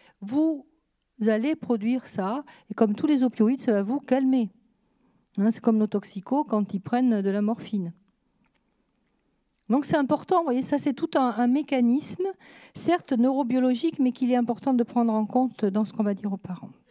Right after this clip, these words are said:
Alors l'apport de l'éthologie, je passe. Vous connaissez tous ces travaux de Konrad Lorenz, qui, euh, avait élevé des petites oies, qui étaient là au moment où les oisillons sont sortis de l'œuf, et surtout, euh,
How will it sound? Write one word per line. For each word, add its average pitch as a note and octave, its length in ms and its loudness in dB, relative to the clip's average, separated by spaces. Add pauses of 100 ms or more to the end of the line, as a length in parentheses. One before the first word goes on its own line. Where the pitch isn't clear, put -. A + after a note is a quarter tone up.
(640)
Alors G#3 220 4
l'apport B3 340 2
de B3+ 80 0
l'éthologie, A#3+ 680 2
je B3 120 -4
passe. A3+ 500 -4 (400)
Vous G#3 80 -4
connaissez A#3 380 2
tous - 160 -10
ces - 180 -2
travaux A#3+ 340 0
de A3 80 -2
Konrad A#3 400 0
Lorenz, G#3+ 640 -2 (1080)
qui, C4 400 4
euh, A#3 280 2
avait B3 180 2
élevé B3 320 4
des A3+ 120 2
petites - 280 -2 (160)
oies, A3 320 2 (540)
qui A#3 100 0
étaient A#3+ 220 0
là B3+ 160 2
au B3+ 40 0
moment A#3 360 2
où A#3+ 80 2
les G#3+ 180 0
oisillons A#3+ 480 2
sont A3+ 200 -2
sortis A3 420 -4
de G#3 100 2
l'œuf, G#3+ 320 0
et A#3 40 2
surtout, C4 520 -2
euh, G3 400 0